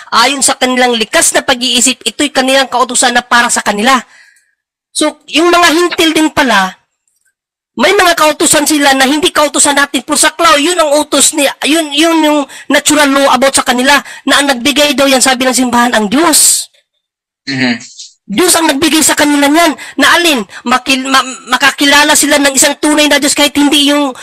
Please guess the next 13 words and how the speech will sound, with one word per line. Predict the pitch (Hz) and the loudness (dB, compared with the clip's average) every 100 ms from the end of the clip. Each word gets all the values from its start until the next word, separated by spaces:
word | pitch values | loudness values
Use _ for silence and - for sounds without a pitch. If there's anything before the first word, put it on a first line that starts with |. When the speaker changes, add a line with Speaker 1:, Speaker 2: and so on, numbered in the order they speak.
| - | -8
Speaker 1:
yung | 262 277 247 | -2 0 2
Diyos | 302 - | 0 2
natin, | 294 294 294 240 214 - - | 0 0 0 -2 -4 -10 -2
hindi | 285 302 311 | 0 2 2
yung | 294 | 2
Diyos | 285 - | 0 -2
na | 269 | 0
kinikilala | 285 302 285 269 | -2 0 0 2
nila. | 269 269 339 277 - - - _ | 0 2 0 -2 -8 -20 -20 _
Pero | - 320 - | -4 -4 0
para | 294 | 2
sa | - 320 | 2 2
kanila, | - 339 311 | 2 2 2